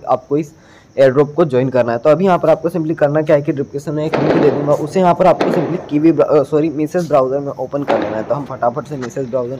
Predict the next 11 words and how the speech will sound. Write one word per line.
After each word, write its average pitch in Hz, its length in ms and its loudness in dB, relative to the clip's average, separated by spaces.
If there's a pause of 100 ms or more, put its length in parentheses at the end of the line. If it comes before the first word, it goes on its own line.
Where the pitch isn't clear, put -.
open 139 220 -10
करेंगे 127 380 -4 (800)
and 135 100 0
इसे 135 200 0
जो 120 80 2
है 139 460 -2
link 131 200 -2
को 190 100 0
open 135 300 0
कर 113 180 0
लेंगे। 101 300 -8